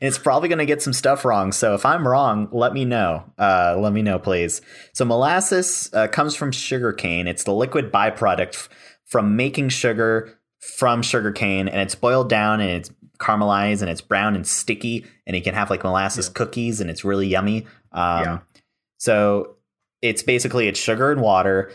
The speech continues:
Speaker 1: Um, it's super slow, and it makes it perfect for, like, bacteria to grow and for it to become alcohol.
Speaker 2: Okay.
Speaker 1: And so the process of becoming alcohol creates a lot of other products that you don't really want. You want ethanol.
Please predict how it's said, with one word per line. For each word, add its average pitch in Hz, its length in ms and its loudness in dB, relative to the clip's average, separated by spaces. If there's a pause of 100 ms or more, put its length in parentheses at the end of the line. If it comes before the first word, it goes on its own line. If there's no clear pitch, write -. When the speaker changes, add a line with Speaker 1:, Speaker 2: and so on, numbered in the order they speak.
(240)
Speaker 1:
Um, 95 320 0
it's 90 140 -2
super 135 220 -2
slow, 101 560 2 (300)
and 104 160 0
it 104 100 2
makes 113 260 0
it 107 120 -6
perfect 120 460 0
for, 101 360 -4
like, 92 520 -4
bacteria 110 580 -2
to 110 60 -2
grow 107 440 2
and 95 200 -4
for 98 120 -2
it 90 100 -6
to 95 100 -4
become - 420 -4
alcohol. - 600 -2 (120)
Speaker 2:
Okay. 110 400 0
Speaker 1:
And 101 120 -2
so 98 380 2 (680)
the - 120 -4
process 139 760 2
of 107 160 -2
becoming 113 380 0
alcohol 98 420 2
creates 98 420 0
a 98 60 2
lot 92 260 2
of 98 120 -2
other 95 300 0
products 104 540 0
that 92 100 -2
you 85 80 -4
don't 95 340 -2
really 92 300 0
want. 110 400 0
You 113 80 0
want 110 340 0
ethanol. 131 680 0